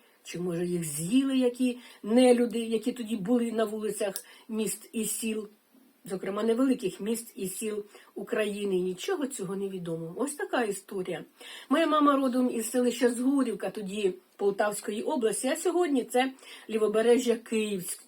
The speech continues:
Київщини. Так от, тому у родини моєї мами було четверо дітей. А бабуся моя до революції сімнадцятого року служила горничною, як тоді казали, у панів Кочубеїв.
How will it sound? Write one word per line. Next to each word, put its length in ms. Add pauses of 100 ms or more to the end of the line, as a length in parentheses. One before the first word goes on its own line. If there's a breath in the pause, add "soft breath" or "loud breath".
(120)
Київщини. 800
Так 140
от, 140
тому 460
у 100
родини 340
моєї 240
мами 220
було 240
четверо 420
дітей. 480 (360 loud breath)
А 60
бабуся 440
моя 220
до 320
революції 520
сімнадцятого 580
року 220
служила 640 (1000)
горничною, 920
як 140
тоді 220
казали, 440
у 160
панів 320
Кочубеїв. 680